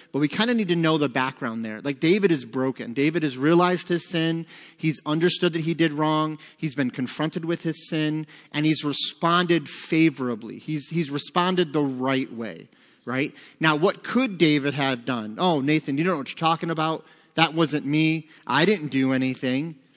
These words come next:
right? Deny, deny, deny. Uh, he also could have had Nathan put to death 'cause he's accusing the king, right? But he chooses rather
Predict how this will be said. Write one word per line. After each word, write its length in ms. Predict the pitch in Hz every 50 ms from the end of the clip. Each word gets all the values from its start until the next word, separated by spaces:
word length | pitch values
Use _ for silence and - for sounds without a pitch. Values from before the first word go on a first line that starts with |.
| _
right? 280 | - 139 151 170 165 -
Deny, 360 | 147 139 143 147 143 147 147
deny, 320 | 135 143 147 143 143 143
deny. 420 | 143 135 135 135 131 131 147 170 180 - - - _ _ _ _ _ _
Uh, 80 | - 127
he 100 | 135 165
also 240 | 170 175 - 175 156
could 160 | - - 156
have 100 | 147 -
had 260 | 147 147 139 131 120 - - -
Nathan 380 | 123 131 143 139 - 127 117
put 160 | - - -
to 80 | - 117
death 520 | 107 123 143 131 117 - - - - - _ _ _
'cause 140 | - 127 107
he's 120 | 127 120
accusing 380 | 120 113 - - 147 127 131 117
the 80 | 113 107
king, 380 | - 165 147 120 117 135 147 - _ -
right? 240 | 131 127 139 151 - _ _ _ _ _ _ _ _ _ _ _ _ _ -
But 160 | 170 175 175
he 180 | 165 175 185 175
chooses 800 | - - - - - 233 269 277 269 - - 175 165 147 139 143
rather 880 | 147 160 190 202 220 226 233 214 160 139 120 117 120 139 170 190 190